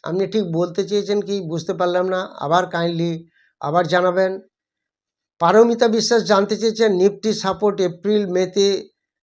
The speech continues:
আহ, জানতে চাননি এপ্রিল মেতে ষোলো হাজার দুশো হবে,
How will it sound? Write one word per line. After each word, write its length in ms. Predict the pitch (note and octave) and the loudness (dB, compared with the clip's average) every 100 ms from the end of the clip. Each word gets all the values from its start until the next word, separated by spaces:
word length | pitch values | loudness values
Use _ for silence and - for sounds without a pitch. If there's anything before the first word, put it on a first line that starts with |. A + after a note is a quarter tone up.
| - | -10
আহ, 360 | D3+ D3+ - - _ D#3 | -4 -4 -4 -12 _ -10
জানতে 340 | C3+ F3+ G3 A3+ | -2 0 2 0
চাননি 400 | A3 F#3 D#3+ D3 | 2 2 2 0
এপ্রিল 360 | E3+ E3+ G3+ | 0 -2 -2
মেতে 340 | G3+ G3 G#3 G3 | 0 0 0 -2
ষোলো 380 | - - F3 F3+ | -2 -6 -2 0
হাজার 340 | F3+ F3+ D3+ | 0 0 -2
দুশো 460 | D3+ C#3 G3 G#3 G#3 - | -6 -6 -4 -6 -8 -12
হবে, 280 | B2+ A#2+ F2 | -12 -10 -14